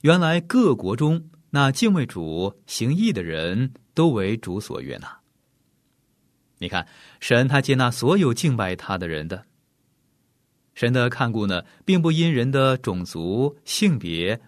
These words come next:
和国度而有所差异。神的公义在路德记里边就得到了十分完美的体现了。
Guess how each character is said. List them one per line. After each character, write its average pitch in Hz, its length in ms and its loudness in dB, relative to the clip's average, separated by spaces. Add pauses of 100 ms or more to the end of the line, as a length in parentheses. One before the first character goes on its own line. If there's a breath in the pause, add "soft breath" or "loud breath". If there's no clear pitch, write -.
和 104 240 -4
国 92 320 -4
度 160 300 0 (280 soft breath)
而 95 120 -2
有 92 120 -4
所 67 220 -8
差 107 280 -8
异。 113 160 -10 (1500)
神 143 180 2
的 139 300 4
公 170 200 0
义 147 140 2
在 131 160 2
路 165 160 2
德 117 100 2
记 170 160 0
里 98 120 -2
边 104 280 0
就 104 160 -4
得 90 140 -6
到 92 100 -4
了 90 140 -2
十 95 140 -8
分 95 180 -6
完 92 160 -4
美 90 140 -6
的 80 100 -6
体 - 160 -12
现 73 240 -10
了。 69 180 -16